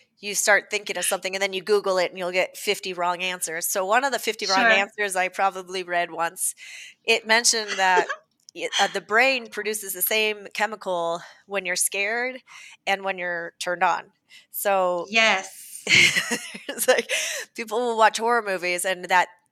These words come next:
Speaker 1: thrill of that anticipation, like, <gasps> "What's gonna happen next?" is kind of the same
Speaker 2: Yes.
Speaker 1: feeling you get, like, "Am I gonna see a boobie?" <gasps>
Speaker 2: Yeah. <laughs>
Speaker 1: So
Speaker 2: It's very related. Yeah, it's very related.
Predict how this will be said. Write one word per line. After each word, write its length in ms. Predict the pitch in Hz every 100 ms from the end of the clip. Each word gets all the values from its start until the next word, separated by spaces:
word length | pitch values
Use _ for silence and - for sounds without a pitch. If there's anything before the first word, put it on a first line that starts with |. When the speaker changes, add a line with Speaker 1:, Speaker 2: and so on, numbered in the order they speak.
| _
Speaker 1:
thrill 420 | - 196 220 208 190
of 100 | 170 _ _ _ -
that 160 | 196 -
anticipation, 880 | 196 185 - 190 - - 185 - 190
like, 180 | 170 -
<gasps> 680 | - - - - _ _ -
"What's 200 | 202 -
gonna 160 | 254 240
happen 360 | 208 240 285 285
next?" 400 | 285 - - -
is 180 | 220 -
kind 320 | 196 214 214
of 80 | 190
the 60 | 190
same 300 | 214 220 208
Speaker 2:
Yes. 100 | 214
Speaker 1:
feeling 300 | 220 220 208
you 80 | 196
get, 280 | 208 208 -
like, 320 | 196 185 180 - _
"Am 140 | 233 220
I 60 | 240
gonna 160 | 262
see 180 | 247 277
a 80 | 262
boobie?" 500 | 214 240 294 339 370 -
<gasps> 560 | 381 - - - -
Speaker 2:
Yeah. 380 | 247 277 311 294
<laughs> 1120 | 359 392 - 330 - 330 - 302 320 - 330 - - - - - - - - _ _ - - - -
Speaker 1:
So 80 | 202
Speaker 2:
It's 160 | 180
very 320 | 233 262 320 339
related. 600 | 277 240 226 202 185 185
Yeah, 360 | 214 240 180 190
it's 160 | 185 -
very 220 | 180 220
related. 460 | 190 180 185 175